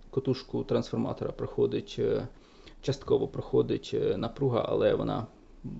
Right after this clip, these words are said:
проходить без змін так само, як і була.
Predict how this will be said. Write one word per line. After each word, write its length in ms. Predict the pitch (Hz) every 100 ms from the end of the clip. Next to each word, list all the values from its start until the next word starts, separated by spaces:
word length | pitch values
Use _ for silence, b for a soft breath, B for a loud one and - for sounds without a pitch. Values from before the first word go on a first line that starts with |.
| - - -
проходить 460 | - - - -
без 160 | - 110
змін 220 | - -
так 200 | 123 -
само, 380 | - 123 - - -
як 220 | 135 -
і 20 |
була. 280 | 147 120 120